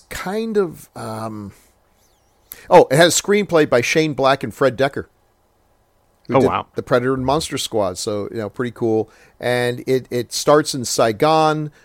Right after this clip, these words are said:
Speaker 1: where the Shadow Company is, these are, these are soldiers that apparently have been turned into zombies. They're killed and buried, but it doesn't really take. And then it flashes sixteen years later,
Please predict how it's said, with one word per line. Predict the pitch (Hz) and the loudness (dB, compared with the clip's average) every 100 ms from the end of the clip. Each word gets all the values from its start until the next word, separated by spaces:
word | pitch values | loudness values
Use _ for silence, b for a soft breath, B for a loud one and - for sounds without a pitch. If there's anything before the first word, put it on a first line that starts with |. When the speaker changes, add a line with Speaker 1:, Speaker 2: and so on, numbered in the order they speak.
| b | b
Speaker 1:
where | 208 | -6
the | 202 | -6
Shadow | - 156 143 135 | -2 2 2 0
Company | 143 131 131 127 123 120 | -2 -4 -4 -4 -4 -4
is, | 110 104 101 104 | -4 -6 -8 -8
these | 123 117 | -8 -4
are, | 110 - | -6 -6
these | 110 117 | -8 -8
are | 110 | -8
soldiers | - - 113 117 113 113 107 | -6 -4 -4 -4 -6 -4 -4
that | - 98 - _ _ _ 76 | -4 -4 -6 _ _ _ -18
apparently | - 131 180 220 135 113 | -10 -4 -4 -2 -4 -4
have | 110 107 | -6 -8
been | 107 | -10
turned | - - 120 135 120 - | -10 -10 -8 -8 -12 -12
into | 120 135 - 117 107 - - | -12 -12 -10 -8 -8 -10 -14
zombies. | 104 110 123 131 76 55 - | -8 -4 -4 -6 -12 -14 -12
They're | 98 92 | -10 -10
killed | - 196 202 139 135 | 0 2 2 0 0
and | 110 101 | -4 -2
buried, | 165 156 117 117 b b b b _ | 0 2 0 -4 b b b b _
but | 120 117 117 - | 2 4 2 0
it | 147 117 | -6 -2
doesn't | 127 120 107 | -4 -4 -6
really | 113 104 98 | -4 -4 -8
take. | - 127 101 | -4 -4 -4
And | 98 | -8
then | 113 113 101 b b | -8 -10 -12 b b
it | 107 | -12
flashes | - 135 127 120 | -2 0 2 -2
sixteen | - 165 - 170 143 | -4 -4 -4 -2 -2
years | 123 127 120 | 0 0 -2
later, | 117 135 123 120 | 0 2 2 -2